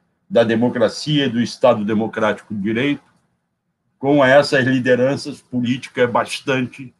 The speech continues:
significativas. Nós estamos aqui, a princípio, para conversar sobre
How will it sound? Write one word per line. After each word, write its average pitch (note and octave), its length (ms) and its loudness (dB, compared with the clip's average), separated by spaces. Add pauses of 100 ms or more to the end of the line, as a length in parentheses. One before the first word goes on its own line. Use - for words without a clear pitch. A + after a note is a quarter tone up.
(360)
significativas. - 1160 -6 (960)
Nós C3 200 -2
estamos E3+ 300 0
aqui, F#3 640 0
a A#2 60 -4
princípio, D3+ 680 -8
para C#3 160 -2
conversar C3+ 640 -4
sobre C3+ 400 -10